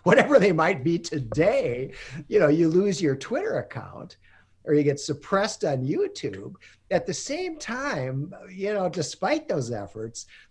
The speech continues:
the word has gotten out. And Americans have really lost confidence in many of our institutions. And frankly, I, I think that the, the, the efforts to suppress dissent and to suppress criticism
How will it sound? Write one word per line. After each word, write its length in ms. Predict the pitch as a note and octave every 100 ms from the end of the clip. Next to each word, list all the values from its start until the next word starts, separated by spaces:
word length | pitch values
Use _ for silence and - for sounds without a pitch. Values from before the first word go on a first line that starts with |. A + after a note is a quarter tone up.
| _ - -
the 120 | D#3
word 240 | D#3 C4 B3
has 120 | D3
gotten 420 | C3 D#3+ D3+ A#2 -
out. 440 | C3 A2 - - _ _ _
And 300 | F#3 D#3 C#3+
Americans 640 | C3+ F#3+ A3 G3 F3 C3+ A#2+
have 280 | D3 C3 B2
really 460 | G#3+ A#3+ A3 F#3
lost 340 | D#3+ D3 C#3 -
confidence 640 | C#3+ B2+ A#2+ A#2 A2+ A2
in 260 | D#3+ A#2+ C3
many 260 | F#3 F#3
of 100 | D#3
our 160 | C#3+ C3
institutions. 720 | B2+ - A#2 G#3+ D4 F#3 D#3 - - - -
And 100 | D4
frankly, 540 | B3+ C4+ D#4 A#3+ G#3
I, 280 | F#3 G3+ G3+
I 60 |
think 300 | G3+ A#3 A#3
that 400 | G3+ F3+ D#3+ E3+ - _ _ _ _ _ - E3+
the, 200 | F3+ D#3 - G3+
the, 180 | E3+ E3+
the 180 | D#3
efforts 340 | G3+ A3 B3+ -
to 280 | - E3 E3
suppress 840 | - C#3 - - - A3 A#3+ -
dissent 760 | D3+ C#3+ C3+ - G#3 D4 F3+ - - _ _
and 100 | D#3
to 80 | D3
suppress 640 | C#3+ D3+ C#3 - G#3+ G#3+ -
criticism 600 | - G3 D4 E3+ C#3+